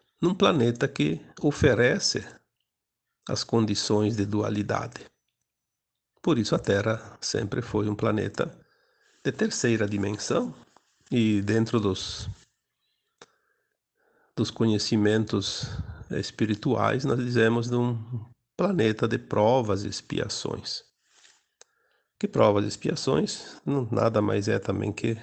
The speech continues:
uma forma de dualidade, as polaridades. Então viemos experienciar essas polaridades, essa dualidade, durante todos os tempos que este planeta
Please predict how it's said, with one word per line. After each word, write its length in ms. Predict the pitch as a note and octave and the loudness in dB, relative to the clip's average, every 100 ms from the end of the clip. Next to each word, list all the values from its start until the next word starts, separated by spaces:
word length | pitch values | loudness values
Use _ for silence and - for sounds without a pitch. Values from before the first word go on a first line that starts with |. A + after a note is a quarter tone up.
| - _ | -14 _
uma 160 | B2 A#2+ | -4 -2
forma 440 | A#2+ A2 A2 A2 | 0 0 2 0
de 100 | G#2+ | 0
dualidade, 800 | G#2 A2+ G#2+ A2 G#2+ G2+ A2 - - _ - _ _ _ _ _ _ _ - - | -2 -2 -2 0 2 2 2 -6 -20 _ -20 _ _ _ _ _ _ _ -20 -4
as 160 | C3 A#2+ | -2 0
polaridades. 880 | - C#3+ C3 C3+ B2 F#2+ G2+ - - - _ _ _ _ _ _ _ _ _ - _ _ _ _ | 4 4 4 0 2 2 2 -8 -10 -16 _ _ _ _ _ _ _ _ _ -20 _ _ _ _
Então 320 | D3 B2 D3+ | 0 4 4
viemos 360 | C#3+ B2+ A#2+ A2 | 6 6 6 6
experienciar 720 | A2 - A2+ A2 A2 C3+ C#3 | 2 4 4 4 2 2 2
essas 240 | G#3+ A#2 - | 2 0 2
polaridades, 760 | A#2+ G2+ G#2 G#2+ - F3+ D#3 | 2 2 2 2 2 2 0
essa 180 | G#2+ A#2 | 0 0
dualidade, 640 | G2+ G2+ G2 - - - - - - - _ _ _ _ _ F3+ | 2 0 0 2 2 0 -10 -20 -20 -20 _ _ _ _ _ 2
durante 580 | E3+ A#2+ B2 B2 A#2+ - - - _ _ _ _ | 6 8 6 4 2 0 -10 -20 _ _ _ _
todos 440 | - A#2 A#2 A#2 G#2 | 4 6 6 2 0
os 160 | G2 | -2
tempos 800 | - G2 G2 G2+ - A#2+ - - - _ _ | 0 2 2 2 -2 -4 -6 -8 -14 _ _
que 80 | - | -6
este 200 | A#2+ - | -4 -2
planeta 600 | B2 C3 G#2+ F#2+ - A#1 | 0 2 2 0 -2 -8